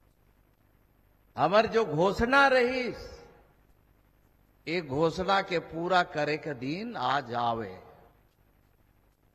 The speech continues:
अब आज ये उद्घाटन के अवसर में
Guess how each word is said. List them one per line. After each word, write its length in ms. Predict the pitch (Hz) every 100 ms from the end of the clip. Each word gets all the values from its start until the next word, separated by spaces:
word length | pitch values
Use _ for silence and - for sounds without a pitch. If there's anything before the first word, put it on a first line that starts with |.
| _
अब 160 | 120 139
आज 480 | 170 226 262 - - - - - - _ _ _ _ _ _ _ _ _ _ _ _ _ _ _
ये 320 | 156 196 214
उद्घाटन 760 | 220 214 185 151 165 202 233 233
के 100 | 226
अवसर 420 | 226 226 240 240
में 300 | 214 151 -